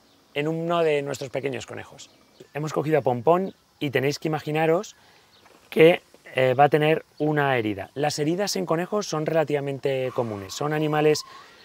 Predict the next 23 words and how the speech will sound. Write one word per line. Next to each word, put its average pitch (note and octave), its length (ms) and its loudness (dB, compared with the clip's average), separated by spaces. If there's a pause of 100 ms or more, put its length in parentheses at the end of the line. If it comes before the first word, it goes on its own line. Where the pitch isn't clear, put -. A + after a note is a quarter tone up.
(360)
muy F3 220 6
estresables F#3+ 840 2 (260)
en C#3 160 0
los C3+ 180 2
que C#3 120 2
los B2+ 300 2
cortes E3+ 380 -2
en E3 80 -4
la D3+ 120 0
piel, E3+ 280 0
su, B2 400 -2
su - 180 -6
fina D#3+ 260 -2
piel E3 240 2
y D#3+ 40 0
su D3+ 120 -4
delicada C#3+ 400 4
piel D#3+ 280 2 (540)
hace D3 280 2
que D3 140 0
en, B2+ 340 -4
en A#2+ 120 -6
ocasiones, E3 680 -2